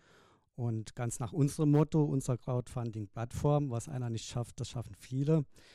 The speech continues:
steht eben hier die Gemeinschaft im Mittelpunkt. Also eine Vielzahl von Menschen unterstützt ein Projekt finanziell,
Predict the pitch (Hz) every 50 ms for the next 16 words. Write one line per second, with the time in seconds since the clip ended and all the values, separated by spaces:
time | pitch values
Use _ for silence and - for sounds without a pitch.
0 | - _ - - - 135 127 123 - - 160 131 123 123 120 113 120 127 117 120
1 | 123 - 113 101 98 95 104 110 - 110 - - 110 104 107 101 - 107 - -
2 | - - 98 101 98 - - - _ _ _ _ _ _ _ _ - - - 113
3 | - 143 120 113 113 - - 139 139 131 - 143 131 123 - 131 120 113 120 131
4 | 131 - 139 131 117 110 110 - - 131 - - - 113 104 107 107 110 120 147
5 | - - - 123 104 98 95 - - - 117 117 131 156 175 185